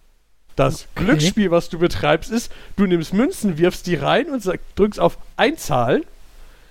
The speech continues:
Speaker 1: dann f-, passiert intern ein Glücksspiel, in wie viele Diamanten deine Münzen umgerechnet werden.
Speaker 2: Mhm.
Speaker 1: Oder magische Einheit. Dann findet Entertainment statt,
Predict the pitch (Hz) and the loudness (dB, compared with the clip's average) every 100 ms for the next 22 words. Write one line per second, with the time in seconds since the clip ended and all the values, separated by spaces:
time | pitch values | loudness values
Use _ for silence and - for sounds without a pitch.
0 | - - - 202 240 - - 214 - 226 | -20 -6 0 0 0 -8 0 2 2 0
1 | - 277 359 254 247 196 208 180 233 339 | 0 -2 2 0 2 0 0 2 2 0
2 | - - - 285 311 339 - - - - | -2 -8 -6 0 2 2 -2 -12 -18 -18
3 | - - 214 180 262 - 294 294 247 220 | -8 0 0 2 0 0 -2 0 0 0
4 | 214 214 202 226 392 - 320 - 220 240 | 2 0 0 -4 -4 -4 -4 0 0 0
5 | 262 262 269 - - - - 240 320 - | 0 -4 -4 -8 -16 -10 0 0 0 -2
6 | 185 170 156 131 143 - 160 139 143 139 | -2 0 2 2 0 0 -2 0 2 2
7 | 143 240 - - - - 247 - - - | 0 -4 -6 -16 -20 -10 -6 -6 -10 -20
8 | _ _ _ _ - 151 135 139 139 147 | _ _ _ _ -8 -6 -4 -4 0 2
9 | 143 123 - - - - - - - 156 | 2 0 -4 -14 -12 -10 -8 -6 0 2
10 | 180 180 180 147 180 208 240 - - - | 2 0 0 2 2 2 0 -2 -14 -14
11 | - 180 240 - 240 240 247 - - - | 0 0 0 0 0 0 -2 -4 -10 -12
12 | - - - - 196 294 - 220 214 - | -14 -16 -16 -2 0 2 2 2 0 0
13 | 269 320 247 185 180 - - 165 - - | 0 2 2 2 0 -4 -2 0 0 -2